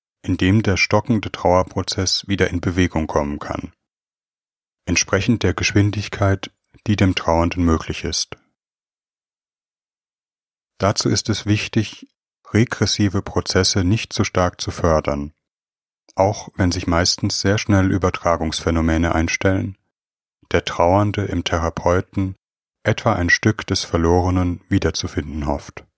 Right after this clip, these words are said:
Der Therapeut muss diese Übertragung annehmen. Zugleich soll er dem Patienten helfen,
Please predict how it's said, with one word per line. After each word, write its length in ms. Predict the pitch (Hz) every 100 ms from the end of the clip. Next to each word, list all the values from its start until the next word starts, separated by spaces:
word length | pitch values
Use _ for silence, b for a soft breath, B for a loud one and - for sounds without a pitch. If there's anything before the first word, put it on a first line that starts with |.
| _ _ _ _ _ _ _ _ _ _ _ _ _ _ _ _ _ _ _ _ _ _ _ _ -
Der 100 | 101
Therapeut 760 | - 98 92 - 98 107 - 104
muss 280 | 101 117
diese 240 | - 110 110
Übertragung 720 | 101 101 - 95 92 98 101
annehmen. 680 | - 90 82 76 73 73 - _ _ _ _ _ _ _ _ _ _
Zugleich 680 | - 101 - 80 90 110 - -
soll 260 | - 107
er 60 | 113
dem 160 | 104 98
Patienten 600 | 95 - 92 90 - 85
helfen, 600 | 80 87 101 - 101